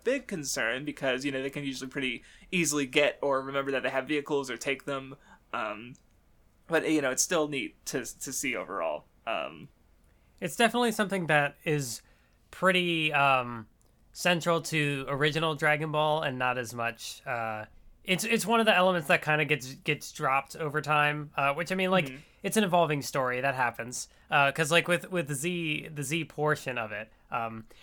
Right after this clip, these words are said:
Speaker 2: I'm gonna keep saying that, even though it's one whole manga.
Speaker 1: I know.
Speaker 2: Um,
Speaker 1: No, I understand. Well, 'cause, like, they are really distinct halves of the manga, right? Like, even though I,
Speaker 2: Yeah.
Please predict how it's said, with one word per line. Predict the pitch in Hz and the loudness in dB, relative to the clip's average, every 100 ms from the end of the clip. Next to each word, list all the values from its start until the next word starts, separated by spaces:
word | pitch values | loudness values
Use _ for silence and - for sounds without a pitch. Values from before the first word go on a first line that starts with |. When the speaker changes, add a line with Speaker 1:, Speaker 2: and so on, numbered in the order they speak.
| - | -4
Speaker 2:
I'm | 165 | 0
gonna | 202 226 | 2 2
keep | 226 - - | 2 -2 -6
saying | - - 160 190 | -6 2 4 4
that, | 196 202 196 | 4 4 2
even | 180 165 | -2 0
though | 156 | 0
it's | 156 | 0
one | 135 139 147 | 0 2 2
whole | 143 147 151 | 4 2 2
manga. | 135 135 147 151 156 | 2 2 2 2 2
Speaker 1:
I | 170 | 2
know. | 170 151 147 | 2 2 2
Speaker 2:
Um, | 123 123 | 0 0
Speaker 1:
No, | 143 | 2
I | 117 151 | 4 4
understand. | 165 156 - 143 123 | 2 -2 -2 -2 -2
Well, | 180 202 | -2 -2
'cause, | 220 | 0
like, | 208 214 | 0 2
they | 208 | 2
are | - 196 208 | 6 4 4
really | 170 196 | 2 0
distinct | 185 170 - 165 156 | 0 -2 0 0 -2
halves | - 151 147 147 135 - - | 2 6 6 6 0 -6 -2
of | 143 127 | -2 -2
the | 127 | -4
manga, | 131 156 170 135 92 | 4 4 4 0 -2
right? | 90 135 143 | 0 0 2
Like, | 156 | 2
even | 170 143 | 4 4
though | 131 | 6
I, | 123 | 4
Speaker 2:
Yeah. | 165 | 4